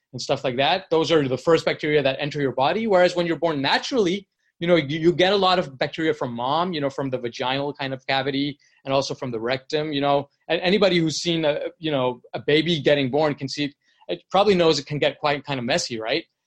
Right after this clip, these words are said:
And so there's a lot of bacteria going into the child there. So, so, so babies that are born naturally get mom's bacteria. So that might be the reason why babies with cesarean section have a higher chance of getting asthma, because they don't get mom's bacteria.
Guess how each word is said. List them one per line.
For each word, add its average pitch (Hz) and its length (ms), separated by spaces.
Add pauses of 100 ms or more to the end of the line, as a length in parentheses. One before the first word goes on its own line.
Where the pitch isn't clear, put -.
(100)
And 139 120
so 165 120
there's 170 260
a 165 40
lot 185 160
of 196 80
bacteria 208 460
going 190 240
into 185 160
the 156 100
child 214 300
there. 175 180
So, 180 320 (140)
so, 156 380
so - 180
babies 190 380
that 202 100
are 175 40
born 165 200
naturally 196 380
get 175 220
mom's 160 320
bacteria. 180 540 (220)
So - 100
that 170 240
might 269 220
be 214 100
the 180 120
reason 165 320
why 151 180
babies 156 360
with 139 120
cesarean 170 520
section 143 360
have 143 180
a 143 60
higher 147 260
chance 143 320
of - 80
getting 131 220
asthma, 185 240
because 156 180
they 160 120
don't 170 120
get 170 140
mom's 143 240
bacteria. 135 480